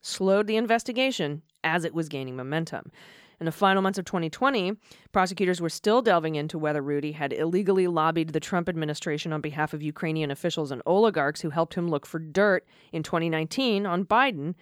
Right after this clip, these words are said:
then a leading Democratic candidate. Mister Giuliani has denied any wrongdoing. Uh, his lawyer, Costello, <laughs> I think it should be Abbott,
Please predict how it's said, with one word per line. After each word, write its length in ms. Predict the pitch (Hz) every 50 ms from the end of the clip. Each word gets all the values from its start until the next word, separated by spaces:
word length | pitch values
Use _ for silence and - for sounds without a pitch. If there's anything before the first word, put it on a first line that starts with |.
| _ _ _ _ -
then 420 | 160 160 170 196 196 208 226 233
a 140 | - 190 214
leading 320 | 196 165 139 151 180 196
Democratic 500 | 147 123 135 151 151 - 127 127 151 -
candidate. 360 | - - 302 240 110 95 - - _ _ _ - - - - - - - - - _ _
Mister 220 | 175 170 - - 175
Giuliani 480 | 151 180 175 165 160 165 175 170 165
has 160 | 160 170 156
denied 320 | - 165 160 165 170 180 214
any 140 | 226 233 226
wrongdoing. 500 | 247 262 294 294 208 156 107 82 - - _ _ _ _
Uh, 160 | - 151 151 156
his 240 | 165 156 147 143 131 120 117 127 - - -
lawyer, 420 | - 147 151 151 147 156 165 180 190
Costello, 800 | - - 156 143 - - - 147 139 143 131 117 135 156 165 -
<laughs> 1400 | - - - - - - - - - - - - - - - - - - _ - - - - - - _ -
I 40 | 202
think 280 | - - 160 156 - -
it 60 | 170
should 220 | - - - 175 147
be 180 | 151 143 -
Abbott, 440 | - 127 127 135 131 - - - -